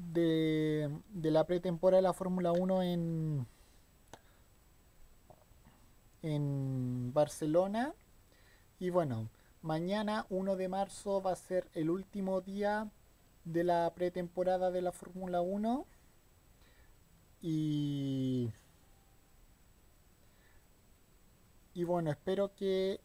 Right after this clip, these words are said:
eh, sea emocionante también la, la última tanda de, de la pretemporada mañana.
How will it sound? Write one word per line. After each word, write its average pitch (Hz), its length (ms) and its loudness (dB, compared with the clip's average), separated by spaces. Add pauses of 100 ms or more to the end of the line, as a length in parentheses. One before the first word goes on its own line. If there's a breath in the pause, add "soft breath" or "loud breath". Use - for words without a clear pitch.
(260)
eh, 160 760 0 (880 soft breath)
sea 180 400 2
emocionante 180 720 -4
también 185 400 -2
la, 185 480 2
la 180 180 0
última 185 540 -2
tanda 190 460 0
de, 180 200 0 (340)
de 165 580 0
la 170 160 0
pretemporada 185 720 0
mañana. 170 600 -4